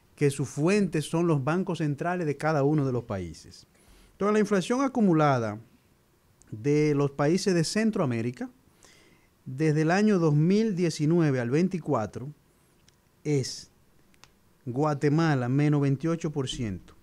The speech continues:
Es decir, ha tenido una disminución de los precios. Panamá, seis por ciento. Costa Rica, once por ciento.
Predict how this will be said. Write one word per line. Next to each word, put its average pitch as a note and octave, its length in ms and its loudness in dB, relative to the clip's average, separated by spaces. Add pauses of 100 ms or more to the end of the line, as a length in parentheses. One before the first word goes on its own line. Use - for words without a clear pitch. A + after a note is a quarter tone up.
(120)
Es C#3 100 -2
decir, C#3+ 320 0
ha C3+ 100 -2
tenido F3+ 260 0
una F#3+ 120 2
disminución C#3 560 0
de D3+ 80 0
los B2+ 100 -2
precios. G#2+ 440 -10 (500)
Panamá, F3 600 2 (260)
seis F3 420 -4
por D3 180 -4
ciento. F#2+ 480 -10 (320)
Costa G3 360 0
Rica, D3 420 -4 (220)
once F#3 320 2
por C3 180 -8
ciento. G2 420 -10